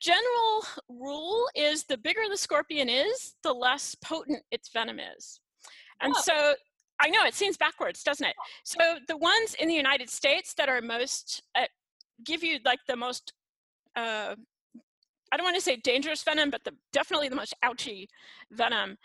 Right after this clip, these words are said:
Speaker 1: are centroides, and they're these little guys. They're little teeny things.
Speaker 2: Uh-huh.
Speaker 1: Um, and the one that I have is a Asian scorpion. I wonder if I can get her. Hang on a second. Let's see if we can get her up in front of the camera.
Speaker 2: Okay,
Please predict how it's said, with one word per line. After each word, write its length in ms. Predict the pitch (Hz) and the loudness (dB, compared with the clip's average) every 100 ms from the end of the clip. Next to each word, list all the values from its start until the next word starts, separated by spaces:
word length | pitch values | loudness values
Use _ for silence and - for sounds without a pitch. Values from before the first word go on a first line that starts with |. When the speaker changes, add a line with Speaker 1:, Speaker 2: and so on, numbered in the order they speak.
| - - _ | -20 -20 _
Speaker 1:
are 200 | 262 262 | 4 4
centroides, 680 | - 311 294 - 427 370 294 | 0 -6 -6 -2 0 0 -2
and 100 | 277 | -2
they're 140 | 277 | -4
these 240 | 269 285 330 | -4 -12 -4
little 180 | 453 440 | -2 0
guys. 460 | 185 - - - - | -2 -4 -10 -16 -14
They're 100 | 277 | -14
little 160 | 311 | -12
teeny 340 | 302 320 311 285 | -8 -4 -4 -4
things. 500 | - - - - - _ 190 | -6 -10 -14 -20 -20 _ -14
Speaker 2:
Uh-huh. 240 | 196 175 - 247 | -12 -12 -4 -2
Speaker 1:
Um, 240 | 247 233 - _ - | -2 -4 -12 _ 0
and 420 | 285 277 277 - - | 2 2 0 -4 -6
the 120 | 254 | -6
one 240 | 254 330 339 | 0 0 2
that 100 | - | 2
I 100 | 311 403 | 0 2
have 220 | 277 247 | 2 2
is 160 | 233 269 | -2 -2
a 260 | 226 220 - | -2 -4 -6
Asian 320 | 294 370 330 | -8 -6 -6
scorpion. 460 | 294 - 226 233 196 | -8 -10 -10 -10 -10
I 60 | 294 | -10
wonder 160 | 415 | -14
if 100 | 359 | -14
I 40 | 254 | -16
can 160 | 214 | -14
get 160 | 196 - - | -12 -12 -12
her. 300 | 226 226 233 _ _ _ _ _ _ _ | -14 -14 -18 _ _ _ _ _ _ _
Hang 120 | 320 403 | -6 -2
on 120 | 359 | -2
a 60 | |
second. 280 | - 349 254 | 0 -2 -2
Let's 120 | 415 | -2
see 100 | - | -2
if 120 | 440 359 | -2 -2
we 80 | |
can 140 | 349 285 | -4 0
get 120 | 277 | 2
her 60 | 262 | 2
up 140 | 254 | 0
in 80 | 269 | -4
front 220 | - 254 | -4 -4
of 40 | 226 | -4
the 60 | |
camera. 420 | - 247 214 143 240 _ _ 480 | -6 -8 -6 -6 -8 _ _ -6
Speaker 2:
Okay, 180 | 415 | -4